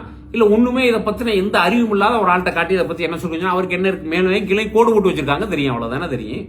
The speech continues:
அப்ப இப்ப என்ன அப்படின்னா, இந்த சட்டத்தை இவர்கள் ஏற்றுவதற்கு அவங்க எந்த கட்சியை சார்ந்தவங்களாவது இருந்துட்டு போட்டோம், சட்டத்தில் நிபுணத்துவம் பெற்றவங்க தானே. அப்ப அவங்களே ஒரு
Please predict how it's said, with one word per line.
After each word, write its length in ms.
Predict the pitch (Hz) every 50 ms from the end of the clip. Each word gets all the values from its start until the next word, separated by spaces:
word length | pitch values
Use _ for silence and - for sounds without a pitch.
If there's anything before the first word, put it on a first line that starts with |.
| - - - - - - - - - -
அப்ப 120 | - 185
இப்ப 140 | 190 180 190
என்ன 240 | 190 185 226 269 269 254
அப்படின்னா, 460 | 240 208 190 202 196 175 147 147 175 202 233 240 - - - - - -
இந்த 220 | - 180 190 185 185
சட்டத்தை 720 | 170 - - 165 165 - - - 262 240 - - - 214 214 240 262
இவர்கள் 420 | 247 226 208 208 202 180 180 190 185 170 165 156
ஏற்றுவதற்கு 800 | 160 185 214 208 - 214 208 196 170 165 156 135 131 - 180 214 247 226 - - - - - - - - - -
அவங்க 240 | - - - 120 120
எந்த 200 | 117 120 139 190
கட்சியை 340 | 185 185 180 - 214 202 180 165
சார்ந்தவங்களாவது 580 | 170 170 165 170 170 165 165 170 190 220 208 190
இருந்துட்டு 280 | 196 196 190 170 156
போட்டோம், 300 | 160 143 - 110 95 - - - - - - - - - -
சட்டத்தில் 600 | - - - 185 185 - - 262 247 - 269 262
நிபுணத்துவம் 460 | 240 233 240 247 226 214 240 226 220 202
பெற்றவங்க 300 | 196 226 208 190 185 180
தானே. 200 | 170 156 127 92 - - - - - - - - - - - -
அப்ப 160 | - 123 - 147
அவங்களே 380 | 151 165 196 240 233 240 254 262
ஒரு 120 | 240 202